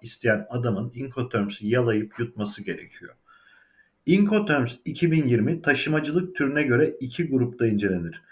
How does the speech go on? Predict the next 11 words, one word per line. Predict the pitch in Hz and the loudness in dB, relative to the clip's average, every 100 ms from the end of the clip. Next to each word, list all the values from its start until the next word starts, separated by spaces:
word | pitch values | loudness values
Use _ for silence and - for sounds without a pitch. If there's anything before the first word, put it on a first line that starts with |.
| _ _ _ _ - | _ _ _ _ 0
Tüm | 208 214 202 | 0 2 0
taşıma | 160 - 175 175 | 0 2 2 4
modları | 165 151 - 147 151 | 2 0 0 0 2
için | 147 147 127 | 0 -4 -6
kullanılan | - 127 120 120 160 160 | -2 0 2 2 0 -2
terimler, | - 117 110 101 85 - - | -2 0 0 -2 -2 -8 2
yani | 143 147 117 151 - | 4 6 2 -4 -8
hava, | - 143 135 110 - - - | 2 4 6 4 2 -10 -8
kara, | - 143 123 131 170 - | 4 6 6 2 -2 -12
deniz | - 117 107 90 - - - _ _ _ _ _ _ _ _ _ _ _ _ _ _ _ _ _ _ _ _ _ - | -2 2 2 0 -8 -12 -16 _ _ _ _ _ _ _ _ _ _ _ _ _ _ _ _ _ _ _ _ _ 0
yolu. | 110 90 87 | 2 2 -2